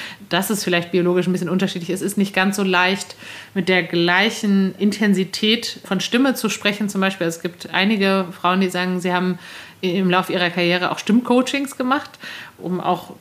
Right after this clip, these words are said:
bestimmt aufzutreten. Und das ist eine total interessante Diskussion, weil die Frage ja eben ist,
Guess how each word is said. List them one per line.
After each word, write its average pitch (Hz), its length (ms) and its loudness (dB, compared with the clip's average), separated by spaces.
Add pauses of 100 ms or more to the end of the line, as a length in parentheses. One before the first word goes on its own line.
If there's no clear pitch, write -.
bestimmt 226 640 0
aufzutreten. 247 720 -2
Und 202 200 2
das 214 100 -2
ist 220 100 -2
eine 202 100 -4
total 240 440 0
interessante 247 460 -2
Diskussion, 240 440 -2
weil 170 100 2
die 175 80 -2
Frage 202 400 0
ja 196 160 2
eben 196 240 2
ist, 202 320 -4